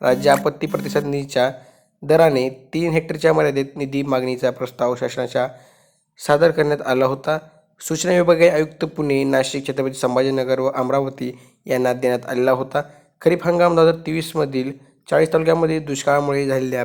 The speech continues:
शेती पिकांच्या नुकसानीकरिता वर नमूद अनुक्रमांक सहा ते अकरा येथील परितत्वांद्वारे विभागीय आयुक्त यांच्याकडून निधी मागणीचे प्रस्ताव शासनाच्या प्राप्त झाले आहेत. त्यामुळे मित्रांनो, शासन निर्णयानुसार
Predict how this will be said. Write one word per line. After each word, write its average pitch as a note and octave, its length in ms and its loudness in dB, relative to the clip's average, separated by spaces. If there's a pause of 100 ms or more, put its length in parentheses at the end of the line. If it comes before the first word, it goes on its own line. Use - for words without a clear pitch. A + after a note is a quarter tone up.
शेती C#3 240 -12
पिकांच्या C3 460 -2 (400)
नुकसानीकरिता C#3+ 720 0 (360)
वर D3 160 -2
नमूद D#3+ 300 -2
अनुक्रमांक C#3 560 -2
सहा D3 300 0
ते C#3+ 200 -6
अकरा C3 440 -2
येथील D#3 340 -8 (680)
परितत्वांद्वारे D#3+ 760 2
विभागीय C3+ 460 -2
आयुक्त C3+ 280 -2
यांच्याकडून B2+ 720 -2
निधी C3 160 -4
मागणीचे C3+ 320 -4
प्रस्ताव B2 380 -6 (360)
शासनाच्या B2+ 680 -2
प्राप्त A#2+ 440 -2
झाले C3+ 180 0
आहेत. C#3 180 0 (960)
त्यामुळे F3+ 260 4
मित्रांनो, D3+ 600 0
शासन D3+ 380 -2
निर्णयानुसार D3+ 600 -2